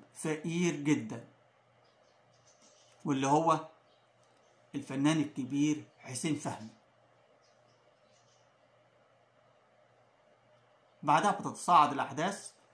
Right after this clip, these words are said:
وبتضحي عايدة اللي هي ناهد يسري يعني من أجل المال، وبتسيب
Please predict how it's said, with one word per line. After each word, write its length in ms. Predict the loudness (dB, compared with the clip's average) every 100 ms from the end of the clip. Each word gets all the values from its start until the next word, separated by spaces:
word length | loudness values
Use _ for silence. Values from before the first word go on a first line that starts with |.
| _ _ _ _
وبتضحي 680 | -4 -2 0 4 4 4 0
عايدة 500 | 4 4 4 2 -2 -10 _ _
اللي 200 | -6 -2
هي 80 | 0
ناهد 280 | 2 0 -2
يسري 280 | -4 -2 2
يعني 340 | 2 4 0 -2 -8
من 260 | 0 2 6
أجل 220 | 4 4 -6 -18 -20 -4
المال، 500 | 2 4 4 4 0 -12 -20 -8
وبتسيب 600 | -6 -4 -2 2 2 2